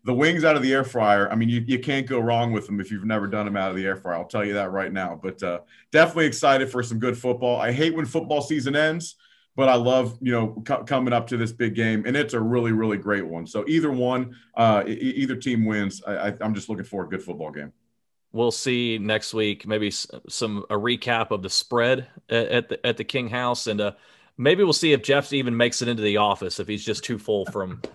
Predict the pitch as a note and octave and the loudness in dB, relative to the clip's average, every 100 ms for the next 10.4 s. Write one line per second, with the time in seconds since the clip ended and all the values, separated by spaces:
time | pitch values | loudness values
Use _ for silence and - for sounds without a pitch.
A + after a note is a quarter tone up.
0 | - _ - A#2 A2 G#2 - - A2 G2+ | -20 _ 0 2 4 0 -4 0 0 2
1 | F#2+ G2+ G2 F#2+ F#2 G2 F#2+ F#2+ G2+ G#2 | 2 2 0 -2 -2 -2 0 -2 0 0
2 | F#2 - - A#2 F3+ - F3+ E3+ F3 - | -2 -8 -2 2 4 4 2 4 2 2
3 | F3 E3+ E3 - A#2 - D3+ C#3+ B2 C#3 | 4 4 2 0 0 2 0 0 2 4
4 | C#3+ C3 C#3 B2+ A#2 B2 A#2+ B2 - A#2 | 4 2 2 -2 0 0 0 -2 -2 -2
5 | A#2 A2+ G#2+ A#2 G#2 A2 G#2+ G#2+ G#2 G#2+ | -2 -4 -2 -4 -2 0 2 0 -2 0
6 | G#2+ A2 G#2 G#2 G2 - G2 G2+ F#2 F#2 | 2 2 2 0 -2 -2 -2 -2 -6 -6
7 | F2+ F2 - _ _ - C#3 C#3 C#3+ A#2+ | -8 -10 -14 _ _ 0 2 2 0 0
8 | C3+ B2+ B2 B2+ C3 A#2+ C3+ B2+ B2 A#2 | -2 -2 0 0 2 2 0 2 0 2
9 | A#2+ A#2 A#2 - B2 A#2 A#2+ A#2 A#2 G#2+ | 2 2 -2 -6 -6 -2 -2 -2 -4 -4
10 | G#2 G#2 G2+ D#2 | -4 -4 -4 -6